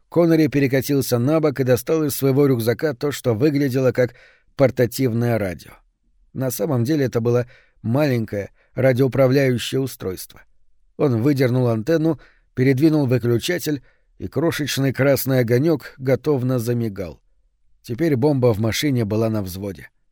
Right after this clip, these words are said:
Кениху осталось жить тридцать секунд. В конце проезда Мерседес проходил через украшенные кованые ворота, поворачивал прямо за высокой кирпичной стеной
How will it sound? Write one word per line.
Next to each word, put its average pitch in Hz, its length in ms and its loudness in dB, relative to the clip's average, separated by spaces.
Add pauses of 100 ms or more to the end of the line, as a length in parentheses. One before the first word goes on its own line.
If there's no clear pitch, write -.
(300)
Кениху 127 420 -2
осталось 107 440 -2
жить 120 260 -6 (400)
тридцать 120 500 -4
секунд. - 580 -14 (880)
В - 20 -20
конце 151 320 0
проезда 139 760 0
Мерседес 127 560 0
проходил 131 480 0
через 123 280 0
украшенные 139 640 -2
кованые 135 540 -2
ворота, 117 580 -2 (480)
поворачивал 131 580 2
прямо 135 420 0
за 110 140 0
высокой 120 480 -4
кирпичной 113 580 -2
стеной 143 420 0